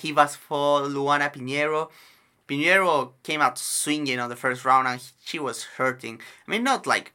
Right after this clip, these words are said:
rocking, but she was getting, like, clean connections of Amanda Rivas. Uh, throwing mostly, like, the big overhand and closing the door with the left hook.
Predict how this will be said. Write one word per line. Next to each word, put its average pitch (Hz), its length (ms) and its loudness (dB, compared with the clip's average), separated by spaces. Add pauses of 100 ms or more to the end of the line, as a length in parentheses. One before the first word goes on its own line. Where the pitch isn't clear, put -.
(140)
rocking, 127 640 -2
but 120 280 -4 (140)
she - 160 -10
was 147 220 -12 (100)
getting, 139 200 -6
like, 120 260 -8
clean 185 300 -2
connections 131 580 -4
of 127 160 -6
Amanda 131 460 -4
Rivas. 131 360 -8 (720)
Uh, 131 460 -4 (560)
throwing 170 300 0
mostly, 151 400 -2
like, 131 300 -4
the 127 400 2
big 165 160 -2
overhand 147 440 2
and 135 100 -4
closing 143 400 -4
the 135 100 -8
door 135 220 2
with 131 140 -8
the 123 100 -4
left 127 200 -4
hook. 185 280 -4